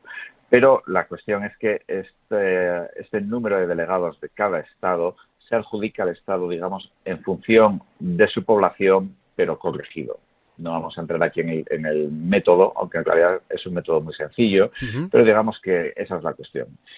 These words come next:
Speaker 1: Entonces, eh, a ti, eh, te da exactamente igual ganar por un voto que por diez millones de votos.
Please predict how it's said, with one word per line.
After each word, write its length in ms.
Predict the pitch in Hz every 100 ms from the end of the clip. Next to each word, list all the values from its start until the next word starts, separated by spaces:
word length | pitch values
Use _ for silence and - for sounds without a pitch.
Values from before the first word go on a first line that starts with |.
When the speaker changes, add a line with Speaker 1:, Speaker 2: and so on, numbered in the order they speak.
| - - -
Speaker 1:
Entonces, 480 | 113 131 127 151 139 _ -
eh, 640 | 117 110 107 104 101 101 -
a 140 | - 98
ti, 280 | 135 135 -
eh, 280 | 107 104 95
te 80 | 101
da 80 | 110
exactamente 600 | - 120 - 110 107 107
igual 680 | 98 92 104 104 92 78 - -
ganar 640 | 95 90 95 104 101 95 87 _ _
por 140 | 95 98
un 240 | 113 107
voto 540 | 117 120 127 127 131 _ _ _ _ _ _
que 160 | - 90
por 420 | - 85 82 76 _ -
diez 520 | 80 85 98 95 87
millones 440 | 82 78 71 67
de 60 | 78
votos. 400 | 71 65 58